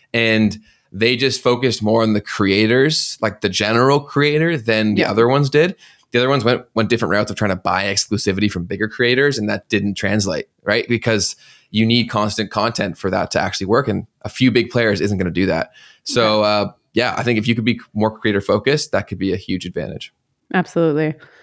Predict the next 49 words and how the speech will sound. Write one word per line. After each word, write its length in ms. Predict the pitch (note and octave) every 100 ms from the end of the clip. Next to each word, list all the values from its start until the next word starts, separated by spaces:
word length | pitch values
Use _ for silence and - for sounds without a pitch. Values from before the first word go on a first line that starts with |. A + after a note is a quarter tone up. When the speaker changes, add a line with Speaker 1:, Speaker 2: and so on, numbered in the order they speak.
| _ _
Speaker 2:
So 360 | - F#3 E3 D#3+
it'll 260 | - A3+ G#3+ -
just 200 | A#3+ -
be 120 | D4
really 320 | A3+ G#3 G3
interesting 480 | F#3 F3+ E3+ E3+ E3+
to 40 |
see 220 | D#3+ E3
what 140 | D#3 D#3
happens. 480 | D3+ C#3+ D#3 D3+ D#3+
I 120 | F3+
don't 420 | F#3 - F#3 F#3+
know 240 | G3 F#3+ F#3
how 140 | F#3+
many 160 | F3+ E3+
people 240 | D#3+ D#3+
are 60 | D3+
actually 260 | D3 -
gonna 140 | D#3+ D#3
buy 320 | C#3 D3 D3
into 920 | D3 D3 D3 D#3+ - E3 D#3 D3 D3 -
Twitter 300 | - E3 D#3
Blue 320 | D3+ D#3+ D#3
just 260 | D3 D3 -
to 60 | D#3+
get 360 | D3+ D3 - _ _ _
Speaker 1:
For 120 | -
a 20 | A#2
thousand 300 | - A2 A#2+
Speaker 2:
a 40 |
Speaker 1:
bucks? 440 | A2+ C3 D3 - C#3+
No 220 | B2 C3
way. 380 | A#2 C3 B2+ G#2 -
Speaker 2:
<laughs> 80 | -
Yeah. 240 | A#3+ F3 - - - B3
Not 180 | C4+
only 240 | D#4 C4 G#3+
that, 320 | F#3+ A3 F#3
but 120 | E3+
just, 120 | D#3 F3+
like, 160 | D#3+
cr-, 140 | - - -
creators 360 | A3 F#3+ F#3
in 100 | F3
general 260 | E3 F#3 E3
who 160 | D3+
want 280 | D#3+ D#3+ D#3
ad 180 | D3+ D#3+
revenue. 540 | F3 D3+ D3+ D3 D#3